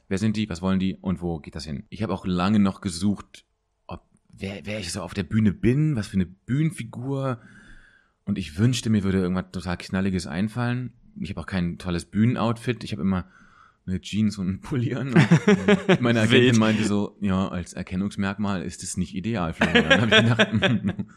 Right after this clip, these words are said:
Speaker 1: <laughs> „Okay.“ Aber mir irgendwie so einen bunten, bunten Rock anzuziehen oder so, würde ich denken, „Ja, äh, weiß ich jetzt auch nicht.“
Speaker 2: Ist bei deutschen Comedians nicht die Perücke so ein Ding?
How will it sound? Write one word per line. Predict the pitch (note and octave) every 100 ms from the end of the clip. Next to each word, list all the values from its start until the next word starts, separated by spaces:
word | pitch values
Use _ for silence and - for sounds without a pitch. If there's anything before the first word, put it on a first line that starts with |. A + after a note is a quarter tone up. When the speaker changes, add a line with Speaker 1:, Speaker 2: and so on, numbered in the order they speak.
| F2+
Speaker 1:
<laughs> | F2 _
„Okay.“ | A#2 F#2+ A2+ C3+ G2 F2 - F#2+ - - - - -
Aber | G2 G2
mir | G#2 A2+
irgendwie | A2 G#2
so |
einen | G2 F#2
bunten, | G#2+ A2 A2 G#2 - _ - A#1+ A1 G1+ C2+ F2+
bunten | G2 G#2
Rock | G2 F#2+ F2
anzuziehen | A2+ A2+ - A2+ G#2
oder | G2
so, | F#2+ F#2+
würde | F#2+
ich |
denken, | F#2+ F#2+ F#2 E2+ - _ _ _ _ _ _ _ -
„Ja, | E2+ E2+ E2 D#2+ E2
äh, | F2 D2 - _ -
weiß | E2+ D#2+
ich | F2
jetzt | F2 -
auch | F2+
nicht.“ | D#2 - -
Speaker 2:
Ist | A#2 -
bei | F#2+
deutschen | G2+ G2+ A2
Comedians | G#2 G#2 G#2 A2
nicht | G2+
die | G2
Perücke | G2+ F#2+ G#2 C3
so | B2
ein | B2
Ding? | B2 B2